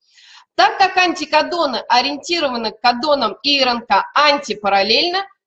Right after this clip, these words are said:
то их надо переворачивать и строить кодоны и Р Н К. Обратите внимание, вот здесь внизу на схеме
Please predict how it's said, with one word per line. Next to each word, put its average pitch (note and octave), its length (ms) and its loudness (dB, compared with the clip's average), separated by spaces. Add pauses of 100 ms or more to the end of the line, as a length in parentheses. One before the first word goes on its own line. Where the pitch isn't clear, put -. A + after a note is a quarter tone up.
то D4+ 120 0
их D#4+ 260 0
надо C4 300 0
переворачивать A3+ 1000 0
и C#4+ 140 -2
строить C#4+ 640 -2
кодоны C4+ 640 0 (180)
и C4 380 -6
Р A#3+ 100 -2
Н A#3 220 -4
К. - 240 2 (180)
Обратите C#4+ 560 2
внимание, B3+ 500 0
вот A3+ 220 -6
здесь A#3+ 380 -6
внизу B3+ 500 -8 (460)
на C4+ 220 4
схеме F#4+ 580 2